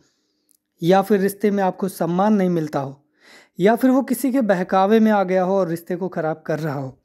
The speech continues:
वो चाहे कोई तीसरा व्यक्ति हो जो उसको अपने प्यार के जाल में फंसाने की कोशिश कर रहा हो,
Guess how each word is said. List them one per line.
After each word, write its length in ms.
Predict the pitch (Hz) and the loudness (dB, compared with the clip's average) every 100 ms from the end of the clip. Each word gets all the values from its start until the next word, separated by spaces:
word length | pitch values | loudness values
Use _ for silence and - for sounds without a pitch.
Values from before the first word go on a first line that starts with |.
| _ _ - - _ | _ _ -20 -20 _
वो 140 | 160 180 | -2 0
चाहे 300 | 196 190 208 | 2 2 2
कोई 160 | 214 | 0
तीसरा 440 | 202 180 170 190 190 | -2 -4 -4 2 2
व्यक्ति 360 | 175 170 - | 2 -2 -4
हो 180 | 170 156 | -4 -4
जो 100 | 147 | -4
उसको 220 | 160 - 180 | -8 -8 -8
अपने 200 | 185 180 | -4 -6
प्यार 340 | 175 170 175 | -4 -4 -4
के 120 | 175 | -4
जाल 240 | 151 165 170 | -4 -2 0
में 120 | 180 | -2
फंसाने 460 | 175 156 156 151 165 | -4 -6 -4 -2 -2
की 140 | 190 | -2
कोशिश 400 | 185 233 240 247 | 0 0 0 -4
कर 160 | - 135 | -4 -4
रहा 140 | 127 | -4
हो, 100 | - | -8